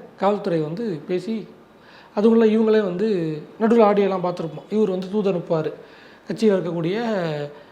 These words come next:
ஒரு தம்பியை அனுப்பி பேச்சுவார்த்தை செட்டில்மெண்ட் பண்ணி ஒரு அமௌண்ட்டை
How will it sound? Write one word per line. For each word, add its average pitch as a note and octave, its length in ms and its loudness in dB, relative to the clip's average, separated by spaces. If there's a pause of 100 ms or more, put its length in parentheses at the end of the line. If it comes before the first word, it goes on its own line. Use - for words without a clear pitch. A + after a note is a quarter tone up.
(240)
ஒரு F3 300 -2
தம்பியை F#3+ 580 -2 (560)
அனுப்பி F#3 480 -4
பேச்சுவார்த்தை F3+ 560 -4
செட்டில்மெண்ட் E3+ 460 -8
பண்ணி F#3+ 240 -6 (340)
ஒரு G3 120 0
அமௌண்ட்டை G3+ 200 0